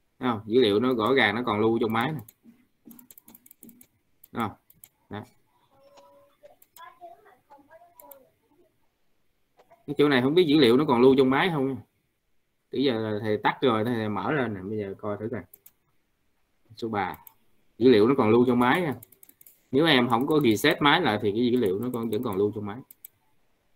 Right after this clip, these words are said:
Đó, bây giờ đó là cái câu A, câu A ha, còn câu B. Thì những khảo sát trước đó thì X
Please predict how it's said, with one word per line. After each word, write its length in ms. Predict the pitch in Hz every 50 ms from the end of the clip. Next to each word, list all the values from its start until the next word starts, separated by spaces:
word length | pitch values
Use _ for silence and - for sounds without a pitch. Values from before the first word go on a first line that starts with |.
| _ _ _ _ _ _ _ _ _ - - - - - - - - - - _ _ _ _ _ _ _ _ _ _ _ _ _ _ _ _ _ _ _ _ _ _ _ _ _ _ _ _ _ _ _ _ _ _ _ _ _ _ _ _ _ _ - - _ _ _ _ _ -
Đó, 180 | 123 143 160
bây 180 | 147 156 156 147
giờ 400 | 147 135 131 131 127 127 127 123
đó 220 | 123 131 139 160
là 200 | 160 151 131 123 120
cái 120 | 147 151
câu 220 | 151 151 139 135
A, 420 | 127 131 135 131 131 127 127 127 _ _ _ _ _ _ _ -
câu 100 | 123 120
A 240 | 120 120 120 120 120
ha, 220 | 131 135 117 98 - _ _
còn 140 | - 101 101
câu 100 | 98 120
B. 60 | 123 127 127 123 123 113 107 - _ _ _ _ _ _ _ _ _ _ _ _ _ _ _ _ _ _ _ _ _ _ _ _ -
Thì 180 | 113 117 120 117
những 140 | 120 139
khảo 180 | 160 147 127 147
sát 200 | - 170 185 190
trước 160 | - 175 185 175
đó 220 | 165 160 185 208 190
thì 380 | 151 123 117 117 113 113 113 113 110 107 107 107 - - - _ _ _ _ _ -
X 180 | - 165 208